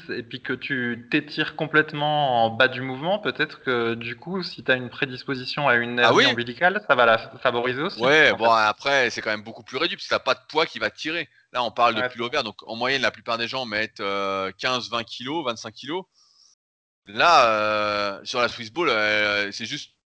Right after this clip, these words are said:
Speaker 2: ton poids du haut du corps, quoi. Donc, euh, bon,
Speaker 1: Mhm.
Speaker 2: après un, après un mois, euh, au Pérou, normalement, ça devrait bien se passer, quoi.
Speaker 1: <laughs> Ok. Alors, par contre, moi, des fois, euh, ça me tire un peu les coudes, le pullover.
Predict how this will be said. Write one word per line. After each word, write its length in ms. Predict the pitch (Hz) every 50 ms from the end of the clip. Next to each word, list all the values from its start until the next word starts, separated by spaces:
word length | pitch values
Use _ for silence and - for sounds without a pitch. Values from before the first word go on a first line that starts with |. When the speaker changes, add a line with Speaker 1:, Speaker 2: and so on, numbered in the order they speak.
| _ -
Speaker 2:
ton 240 | 127 120 113 110 104
poids 240 | - - 135 135
du 120 | 131 107 117
haut 100 | 117 117
du 120 | 120 135
corps, 280 | 131 - 160 147 - -
quoi. 220 | - 98 - - _ _ _ _ _ 101
Donc, 220 | 101 104 101 - 113
euh, 80 | 104
bon, 100 | 151 147
Speaker 1:
Mhm. 60 | 143 117 101
Speaker 2:
après 260 | 104 - - 117 110 -
un, 140 | - 131 135
après 280 | 135 110 123 - 131 -
un 160 | - 135 135
mois, 420 | 135 143 143 143 143 147 143 135 127
euh, 40 | 117
au 140 | 117 113
Pérou, 400 | - - 135 117 113 131 156 165
normalement, 260 | 151 123 107 107 120 131
ça 100 | 117 110
devrait 140 | 104 101
bien 120 | 101 101 101
se 60 | -
passer, 280 | - 135 - - 131 -
quoi. 120 | _ - _ _
Speaker 1:
<laughs> 2250 | - - 165 165 175 208 247 247 - - 294 - - 302 269 - - 302 - - - _ _ 226 233 - 262 269 262 240 226 220 196 208 220 226 - - - - - - - 143
Ok. 200 | 156 165 160 165 160 151 139 -
Alors, 240 | - 143 156 156 156
par 220 | 196 196 196 190
contre, 240 | - 233 247 - 190
moi, 120 | 180 208
des 140 | 214 196 196
fois, 320 | 185 - - 208 226 220 214
euh, 840 | 185 160 147 139 131 131 131 131 131 127 127 123 120 120 117 - 127 131 -
ça 80 | -
me 140 | 135 135 139 - -
tire 220 | - - 254 220 202
un 80 | 190
peu 100 | 196 185
les 140 | 180 175 175
coudes, 220 | - 196 226 226
le 280 | 233 175 147 135 131 131
pullover. 600 | 127 - - 185 175 165 151 135 147 160 196 240